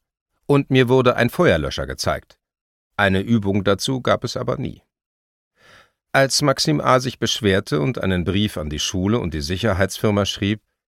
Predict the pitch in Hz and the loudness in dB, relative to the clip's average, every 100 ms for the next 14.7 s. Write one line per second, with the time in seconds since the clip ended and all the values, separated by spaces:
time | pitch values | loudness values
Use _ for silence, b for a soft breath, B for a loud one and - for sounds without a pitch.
0 | _ _ _ 107 104 104 123 123 - 98 | _ _ _ 2 2 2 -2 -2 0 4
1 | 95 92 - _ - - 101 98 - - | 2 0 -8 _ -8 -2 0 0 -2 -4
2 | - 113 120 - - - _ _ _ _ | -6 -8 -8 -10 -12 -12 _ _ _ _
3 | _ _ _ _ _ b b b b b | _ _ _ _ _ b b b b b
4 | - 151 143 135 123 101 120 143 196 147 | -4 2 4 4 2 4 2 2 0 2
5 | 110 90 101 104 98 - 90 85 95 90 | 0 0 -2 -2 -4 -2 0 0 0 0
6 | 87 82 90 85 80 87 104 104 69 65 | 0 0 0 2 0 2 4 4 0 -10
7 | _ _ 120 120 131 131 - 123 120 110 | _ _ 0 2 4 2 0 2 2 4
8 | 110 117 113 104 113 - - 123 120 107 | 2 0 -2 -2 -4 -4 -2 0 0 0
9 | b b _ _ 101 92 92 85 107 131 | b b _ _ -4 -2 -2 -2 -2 -2
10 | 123 101 - 95 - 95 92 - 90 82 | 0 0 -2 -6 -2 0 0 -4 -6 -2
11 | 95 90 82 76 85 101 98 87 101 - | 0 0 -2 -2 0 2 0 0 -2 0
12 | 143 - 123 117 123 123 113 117 120 - | -2 0 -2 -2 -2 0 2 2 0 -2
13 | b b 131 135 117 147 117 - 95 95 | b b 2 2 4 4 2 2 2 4
14 | 101 - 85 71 73 76 | 2 0 -6 -4 -2 -2